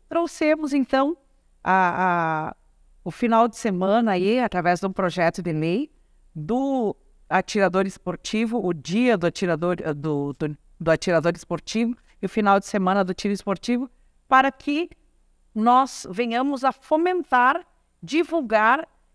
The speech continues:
e também abrir a possibilidade para mais pessoas praticarem esse esporte. É, então, como eu digo, também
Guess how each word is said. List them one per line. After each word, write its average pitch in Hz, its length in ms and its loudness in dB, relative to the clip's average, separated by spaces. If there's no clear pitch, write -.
e 262 440 -4
também 294 420 2
abrir 285 320 2
a 302 80 2
possibilidade 247 760 0
para 254 200 0
mais 226 300 0
pessoas 233 520 -6
praticarem 202 840 2
esse 190 180 -6
esporte. 135 480 -6
É, 196 200 -4
então, 220 460 2
como 220 200 0
eu 220 80 2
digo, 180 400 -4
também 226 580 0